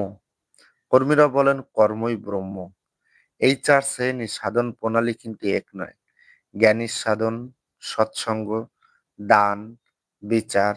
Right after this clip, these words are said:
নিত্যানিত্য, বিবেক এবং সন্তোষ। রোগীর সাধন জীবন আত্মাকে পরমাত্মার সঙ্গে যোগ করা অথবা কুলনের-, কুণ্ডলিনী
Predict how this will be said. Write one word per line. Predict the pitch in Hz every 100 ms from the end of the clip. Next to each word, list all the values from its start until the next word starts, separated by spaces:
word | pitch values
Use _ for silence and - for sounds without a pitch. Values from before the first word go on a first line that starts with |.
| 107 -
নিত্যানিত্য, | 110 107 - 110 110 _ 107
বিবেক | 104 98 101 101 104 101 _ _ _ -
এবং | 104 113
সন্তোষ। | - - 113 117 123 123 - _ _ _ _ _ _ _ _ _
রোগীর | 117 120 131 117 101
সাধন | - - - 117 147
জীবন | 131 127 113 107 120 _ -
আত্মাকে | 101 _ 113 113 120 120
পরমাত্মার | - 101 107 110 - - 117
সঙ্গে | 117 - 113 110 110
যোগ | 98 104 107 _
করা | 110 113 - _ _ _ _ _ 101
অথবা | - 113 110
কুলনের-, | - 110 117 131 135 123 _
কুণ্ডলিনী | - 131 131 139 131 139 123 104